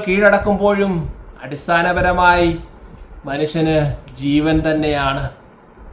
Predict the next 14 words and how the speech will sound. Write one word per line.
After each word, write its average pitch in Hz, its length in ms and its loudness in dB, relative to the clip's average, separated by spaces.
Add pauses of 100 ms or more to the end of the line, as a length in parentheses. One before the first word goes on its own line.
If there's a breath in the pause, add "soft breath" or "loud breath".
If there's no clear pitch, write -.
(360)
ഏറ്റവും 151 380 0
പ്രധാനപ്പെട്ട 147 560 -10 (120)
കാര്യം. 147 260 -16 (800 loud breath)
മനുഷ്യനെ 226 400 4 (180)
മണ്ണിൽ, 226 480 6 (220)
മണ്ണിൽ 202 360 6 (120)
നിന്നും 214 340 4 (140)
ദൈവം 175 360 6
സൃഷ്ടിച്ചു, 147 540 -2 (480)
എന്നാൽ 147 340 0 (640 loud breath)
ദൈവത്തിൻ്റെ 190 680 4 (100)
സ്വരൂപത്തിൽ 185 720 2 (1120)
ജീവശ്വാസമൂതി. 160 1600 2 (1500)
അങ്ങനെ 208 240 2